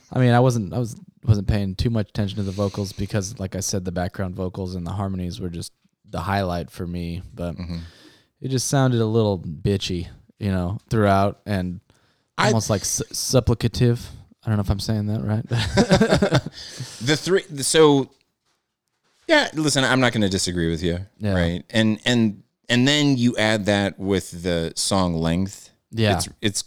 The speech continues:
Speaker 2: it's, it's off-putting, you
Speaker 1: For
Speaker 2: know?
Speaker 1: sure.
Speaker 2: For me, it was, like, I would have enjoyed this a lot more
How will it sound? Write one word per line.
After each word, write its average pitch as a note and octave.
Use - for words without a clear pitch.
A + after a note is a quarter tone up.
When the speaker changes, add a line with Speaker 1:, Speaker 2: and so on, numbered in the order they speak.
Speaker 2:
it's, -
it's C3
off-putting, F2
you A2
Speaker 1:
For -
Speaker 2:
know? F2
Speaker 1:
sure. G2
Speaker 2:
For A2
me, G2
it G2+
was, F#2+
like, F2
I A#2
would D#3
have C#3+
enjoyed C3
this B2+
a -
lot A2+
more G2+